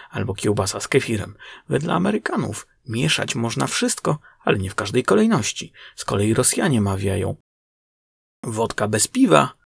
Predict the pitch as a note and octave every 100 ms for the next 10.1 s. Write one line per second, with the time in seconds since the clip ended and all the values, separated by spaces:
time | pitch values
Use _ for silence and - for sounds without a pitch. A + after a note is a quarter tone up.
0 | _ - D#3+ C3 A#2 B2 C#3 G#3 - -
1 | - - - - E3 C#3 - C3+ A#2 A2
2 | C#3+ - A#2+ A2 - - G#3+ C3 - D3
3 | C3 A#2 G#2+ G#2 G2 G2+ G2 - - -
4 | G#2 G2+ _ _ - A#2 G#2 G2+ - _
5 | - F#3 E3+ D3 G#2 F2+ - C#3+ C3+ D3+
6 | D#3 - F#3 A3 A3+ F#4+ - G#2 F2+ E2+
7 | - - - - - - _ _ _ _
8 | - - - - - - G4+ - - G#2
9 | F#2+ A#2 F2 F#2+ A#2 G#2 G#2 B2 A#2 A2